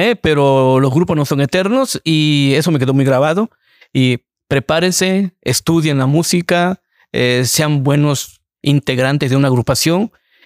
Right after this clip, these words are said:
y, este, y disfruten la música de todos los géneros, ¿no? Y sean buenos músicos,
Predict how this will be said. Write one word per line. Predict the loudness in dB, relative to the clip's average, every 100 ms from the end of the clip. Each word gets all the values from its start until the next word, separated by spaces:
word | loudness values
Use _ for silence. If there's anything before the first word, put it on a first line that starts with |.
| _
y, | 0 0 0
este, | -2 -4 -4 -2 -2 -2
y | -2 0 -2
disfruten | -2 -2 0 -2 0 0
la | 2
música | 0 -2 -6 -14 -16 _ _
de | -8 -4 -4 -4 _ -4
todos | 0 0 0
los | -2
géneros, | -2 -2 -2 -6 -4
¿no? | -2 -2 -6 _ _ _ _ _ _
Y | -4
sean | -2 -2 -2 -4 _ _ -8
buenos | -2 0 2 2 0 0
músicos, | 0 0 0 0 0 -2 -4